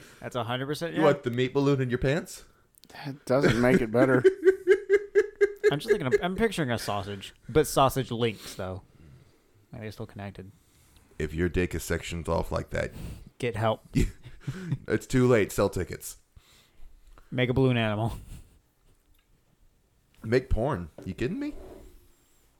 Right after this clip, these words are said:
Speaker 1: I've seen some weird ones
Speaker 2: Yeah.
Speaker 1: in there.
Speaker 3: Start an
Speaker 2: I mean, that,
Speaker 3: OnlyFans? Uh, what are we doing?
Speaker 2: like,
Speaker 3: I don't know what we're
Speaker 2: I
Speaker 3: doing.
Speaker 2: assume that you're still got, like, a regular average sized dick, which makes your dick basically anal beads.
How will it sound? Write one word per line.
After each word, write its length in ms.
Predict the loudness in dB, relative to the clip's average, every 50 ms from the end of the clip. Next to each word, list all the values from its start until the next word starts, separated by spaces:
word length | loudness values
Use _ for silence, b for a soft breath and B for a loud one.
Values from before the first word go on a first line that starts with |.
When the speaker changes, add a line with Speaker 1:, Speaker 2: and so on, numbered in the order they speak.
| _ _ _ _ _ _ _ _ _ _ _ _ _ -2
Speaker 1:
I've 120 | 0 0 0
seen 220 | 0 -2 -2 -2
some 180 | -4 -4 -6 -6
weird 240 | -6 -6 -6 -6 -8
ones 460 | -10 -12 -12 -12 -14 -18 -20 -20 -20 -16 -14
Speaker 2:
Yeah. 120 | -14 -12 -12 -12
Speaker 1:
in 120 | -12 -10 -10
there. 180 | -8 -8 -4 0
Speaker 3:
Start 240 | 2 4 4 4
an 60 | 4 4
Speaker 2:
I 60 | 6
mean, 280 | 6 6 6 4 6 6
that, 200 | 6 6 6 6
Speaker 3:
OnlyFans? 340 | 4 4 2 2 0 2 2
Uh, 160 | 2 2 4
what 120 | 2 2 2
are 20 |
we 80 | 2 4
doing? 200 | 2 2 2 4
Speaker 2:
like, 80 | 2 4
Speaker 3:
I 40 |
don't 100 | 4 4
know 160 | 4 4 4 4
what 80 | 4 4
we're 40 |
Speaker 2:
I 40 | 4
Speaker 3:
doing. 80 | 4 4 2
Speaker 2:
assume 280 | 0 -2 -2 0 0
that 140 | 0 -2 0
you're 120 | -2 -4
still 300 | -4 -2 0 2 2 4
got, 340 | 4 4 6 6 6 4 2
like, 140 | -2 -4 -2
a 80 | -2 0
regular 340 | 0 0 0 2 2 4
average 260 | 4 4 4 2 -2 -2
sized 360 | -2 -2 -2 -2 -4 -8 _ _
dick, 360 | -4 -2 -2 -2 -2 -6 -14 b b b b b b b b b b -2
which 200 | -2 -2 0 0
makes 280 | 0 0 0 -2 -2 -4
your 100 | -4 -4
dick 420 | -2 0 2 2 2 2 -2 _
basically 480 | 0 2 2 2 0 -2 -2 -2 -2 -2
anal 220 | -2 -4 -4 -6 -8
beads. 420 | -10 -10 -12 -12 -14 -16 -18 -18